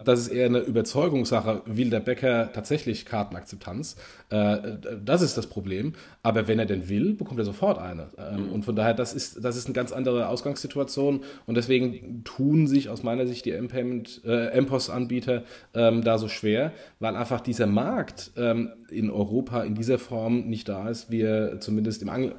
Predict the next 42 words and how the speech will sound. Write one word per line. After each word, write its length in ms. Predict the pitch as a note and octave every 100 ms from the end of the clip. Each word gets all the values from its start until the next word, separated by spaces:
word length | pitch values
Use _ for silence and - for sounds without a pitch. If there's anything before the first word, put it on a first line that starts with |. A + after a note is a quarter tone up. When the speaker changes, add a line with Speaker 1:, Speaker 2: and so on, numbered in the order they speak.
| D#2+
Speaker 1:
wenn 220 | G2 F#2+
man 100 | -
U-, 140 | D#2+
U 280 | G2+ - G2+
K 180 | G2+ G#2+
mal 140 | G2
vielleicht 300 | - G2+ -
rausnimmt, 400 | G2 G#2+ A2+ G#2+ - - - -
äh, 240 | G#2 G2+ G2
wie 80 | G#2+
er 60 |
im 60 | G#2
amerikanischen 540 | G2+ G2+ A2+ A2+ G2
Markt, 340 | F2 D2+ - -
äh, 260 | E2 -
der 100 | E2+
Fall 220 | - G1+
ist. 180 | - - _ _ -
Speaker 2:
Mhm. 240 | G2 F2+ - - - - - - -
Das 140 | C3 -
Thema 280 | D3+ A2
iBeacon 440 | C#3 D#3+ G#3 B3 C4+ - -
war 160 | B2+
dann 120 | C3+
irgendwie 260 | C3 B2+ B2+
ein, 240 | A#2 A#2+
äh, 140 | F#2+ G2 A2
bisschen 240 | A#2 C3 A2+
hoch, 360 | C#3 - -
ähm, 360 | D#3 C#3 C#3 C3+
ist 200 | G#2 A#2+
ein 40 |
bisschen 200 | A#2+ A#2
hochgeworfen 480 | C3+ - D#3+ D#3 D#3+
worden 260 | C#3 C#3 C#3
von, 180 | C#3
von, 140 | B2 A#2+
von 160 | B2
PayPal, 340 | A2+ B2 B2 A#2+
glaub 200 | A2+ G2+
ich, 80 | C#2+
auch 140 | -